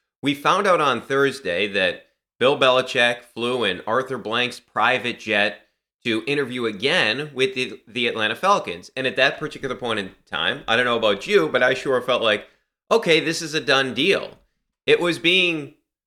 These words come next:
proposed as Bill's second interview, but I thought at the time this was more like,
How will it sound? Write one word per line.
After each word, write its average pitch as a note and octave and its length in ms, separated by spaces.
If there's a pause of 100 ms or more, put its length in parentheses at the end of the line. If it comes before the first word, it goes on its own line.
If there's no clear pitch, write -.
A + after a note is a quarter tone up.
(100)
proposed C#3 720
as G#2 260
Bill's C3 460
second B2+ 360
interview, F3 680
but C#3 180
I D3+ 180
thought F#3 200
at C#3 80
the B2 80
time A#2 600 (200)
this E3 260
was D3 200
more C3+ 200
like, A#2 380